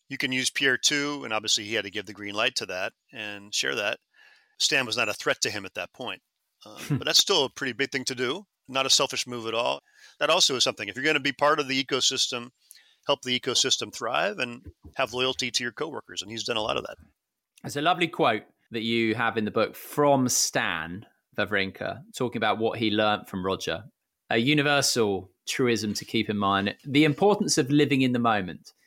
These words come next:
Speaker 2: And Stan said, "Even when Roger has to do something he enjoys less,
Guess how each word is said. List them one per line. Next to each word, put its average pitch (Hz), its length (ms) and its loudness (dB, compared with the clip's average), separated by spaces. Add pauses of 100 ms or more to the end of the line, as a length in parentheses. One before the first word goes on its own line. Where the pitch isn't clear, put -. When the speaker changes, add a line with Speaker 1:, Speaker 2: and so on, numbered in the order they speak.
(380)
Speaker 2:
And 113 240 0
Stan 123 360 0
said, 117 320 0
"Even 196 420 4
when 151 440 2 (180)
Roger 113 420 2 (100)
has 147 300 -2
to - 100 -10
do 147 160 2
something 127 340 0
he 139 120 2
enjoys 143 480 4
less, 120 380 0